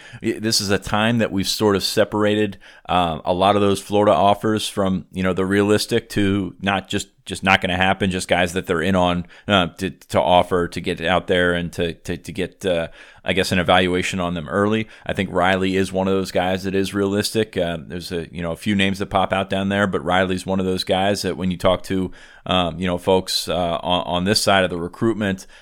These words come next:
um, you know, it's a, it's a realistic thing. And it's funny 'cause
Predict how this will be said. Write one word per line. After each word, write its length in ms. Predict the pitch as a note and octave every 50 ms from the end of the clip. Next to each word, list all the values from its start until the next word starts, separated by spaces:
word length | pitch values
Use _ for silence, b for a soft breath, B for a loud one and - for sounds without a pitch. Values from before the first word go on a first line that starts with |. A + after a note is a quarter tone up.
| B -
um, 320 | - F2+ F#2 F#2 F2 - -
you 80 | G2 G#2
know, 100 | G2+ G2
it's 200 | G2+ G2+ - -
a, 380 | F2+ B1 E2+ F2+ F#2 - -
it's 120 | G2 F#2+ -
a 60 | G#2
realistic 440 | F#2+ G2 G2+ G2 F#2+ F#2+ - F#2 -
thing. 280 | - F#2 - - E2+
And 80 | E2 E2+
it's 80 | - -
funny 240 | - G2+ F#2+ F2+
'cause 240 | E2 - F#2 E2 -